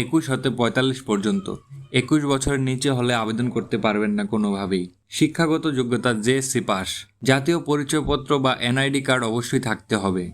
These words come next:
প্রার্থীর স্বাস্থ্য ও দৃষ্টিশক্তি ভালো হতে হবে। অন্যান্য বিষয়সমূহ, ফর্ম বিতরণ ও জমা চোদ্দ আগস্ট হতে বাইশ সেপ্টেম্বর। ভর্তি পরীক্ষা তেইশ সেপ্টেম্বর সকাল নয় ঘটিকায়। ভর্তির তারিখ পঁচিশ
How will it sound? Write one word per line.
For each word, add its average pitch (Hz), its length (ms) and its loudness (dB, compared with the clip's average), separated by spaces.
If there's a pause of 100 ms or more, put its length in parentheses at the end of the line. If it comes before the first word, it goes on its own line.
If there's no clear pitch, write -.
প্রার্থীর 147 400 2
স্বাস্থ্য 131 400 0
ও 147 80 2
দৃষ্টিশক্তি 135 720 0
ভালো 113 280 2
হতে 110 200 -2
হবে। 95 240 0 (260)
অন্যান্য 147 380 2
বিষয়সমূহ, 127 720 0 (580)
ফর্ম 143 300 4
বিতরণ 151 420 0
ও 127 100 2
জমা 110 360 0 (180)
চোদ্দ 139 260 2
আগস্ট 139 380 0
হতে 135 200 2
বাইশ 120 320 2
সেপ্টেম্বর। 98 520 0 (400)
ভর্তি 135 340 2
পরীক্ষা 139 460 0 (140)
তেইশ 147 260 2
সেপ্টেম্বর 143 480 0
সকাল 127 400 0
নয় 107 140 0
ঘটিকায়। 95 500 -2 (340)
ভর্তির 139 440 2
তারিখ 139 260 0 (120)
পঁচিশ 135 340 0